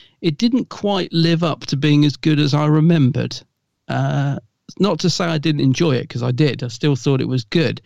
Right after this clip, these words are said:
But I think maybe back in the day, back in twenty thirteen, was it, when it aired?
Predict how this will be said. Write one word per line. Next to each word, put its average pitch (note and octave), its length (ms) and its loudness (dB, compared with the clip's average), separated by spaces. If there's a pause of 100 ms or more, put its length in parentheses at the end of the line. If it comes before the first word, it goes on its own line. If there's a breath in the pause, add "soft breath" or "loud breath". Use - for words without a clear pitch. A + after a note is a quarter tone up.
(520 loud breath)
But D#3 140 2
I C#3+ 120 0
think E3 360 -2
maybe D#3 360 2
back C#3 340 -4
in C#3 140 -2
the B2+ 80 -4
day, B2+ 380 -4
back B2+ 240 -4
in C3 100 2
twenty C3 320 0
thirteen, D3 640 0
was D3 160 2
it, C#3+ 100 -2
when C#3 140 2
it - 80 0
aired? B2+ 400 -2